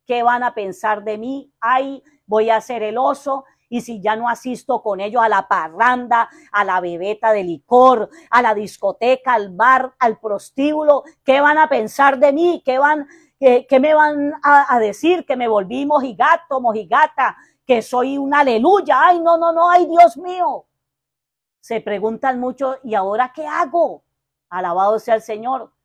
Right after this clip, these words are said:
Sé que así como estoy, tal vez dirán muchos, eh, y como ando, no ando bien con Dios.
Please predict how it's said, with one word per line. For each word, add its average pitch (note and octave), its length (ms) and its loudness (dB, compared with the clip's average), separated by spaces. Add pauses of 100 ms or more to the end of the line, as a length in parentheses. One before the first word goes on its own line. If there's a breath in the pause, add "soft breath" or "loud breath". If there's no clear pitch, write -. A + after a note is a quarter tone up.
(160)
Sé A3+ 240 -6
que B3 100 -2
así B3+ 480 -4 (360)
como A3+ 240 -6
estoy, A#3 480 -4
tal A#3 220 -2
vez A3+ 180 -4
dirán A3+ 300 -4
muchos, A3+ 520 -10 (280)
eh, G3 540 -4 (300)
y G#3 100 -18
como G3 300 -4
ando, B3 340 0
no A3 140 -4
ando A#3 260 -4
bien A3+ 280 -8
con A3+ 220 -8
Dios. A#3 420 -6